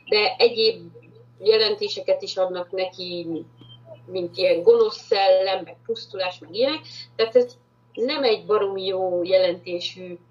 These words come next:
ilyen szempontból. De az, hogy most téli napforduló van ilyenkor, ezt jelenti ez a karácsony nevű szó.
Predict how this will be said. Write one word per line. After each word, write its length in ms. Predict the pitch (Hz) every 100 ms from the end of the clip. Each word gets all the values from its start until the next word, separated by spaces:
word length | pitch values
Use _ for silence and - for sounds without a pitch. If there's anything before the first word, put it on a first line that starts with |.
| - -
ilyen 240 | 196 170
szempontból. 680 | 165 - 165 165 160 165 156
De 120 | 151 220
az, 160 | 247
hogy 100 | 240
most 180 | 208 196 -
téli 180 | 220 190
napforduló 840 | 190 196 - 226 220 220 226 233 - - -
van 280 | - 415 403
ilyenkor, 640 | 339 349 403 427 508 277 277 - _ _ _ _ _ _ _ _ _ _ -
ezt 180 | 226 226
jelenti 280 | 202 208 202
ez 100 | 185
a 100 | 185
karácsony 640 | 214 185 165 - 175 180
nevű 320 | 180 175 185
szó. 380 | 170 - 165